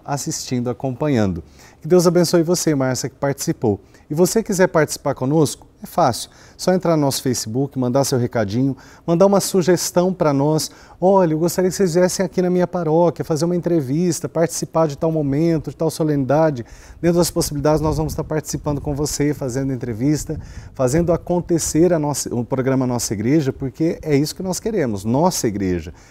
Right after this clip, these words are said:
É com a sua participação que esse programa vai continuar acontecendo. É a sua história que nós queremos fazer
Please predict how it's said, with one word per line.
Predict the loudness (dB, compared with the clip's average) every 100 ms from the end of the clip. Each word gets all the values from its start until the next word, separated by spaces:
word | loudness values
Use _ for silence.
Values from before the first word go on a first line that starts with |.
| -10
É | -8
com | -4
a | -4
sua | -2 -2
participação | -2 -2 -4 -8 -8 -6 -4 -4 -8 _ -20 -16
que | -4
esse | -2 -2
programa | -4 -2 -2 -2
vai | -4
continuar | -4 -10 -8 -6 -4
acontecendo. | -4 -8 -10 -8 -6 -2 -2 -4 -8 -14 -20 -8
É | -6
a |
sua | -6 -4 -4
história | -2 -2 -2 -2
que | -6
nós | -8
queremos | -6 -4 -4 -6
fazer | -4 -4 0 -2